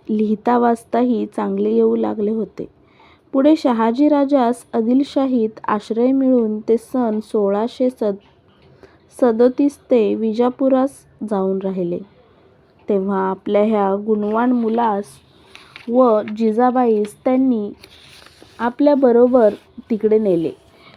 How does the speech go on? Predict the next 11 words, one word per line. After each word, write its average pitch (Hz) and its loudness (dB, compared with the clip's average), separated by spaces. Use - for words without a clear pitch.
मग 202 -4
विजापूर 220 0
सरकारकडून 254 -2
मिळालेल्या 233 -2
जहागिरीची 226 -4
व्यवस्था 208 -6
दादाजी 233 0
कोंडदेव 214 0
यास 214 -4
सांगून 196 -4
शहाजीराजे 214 -2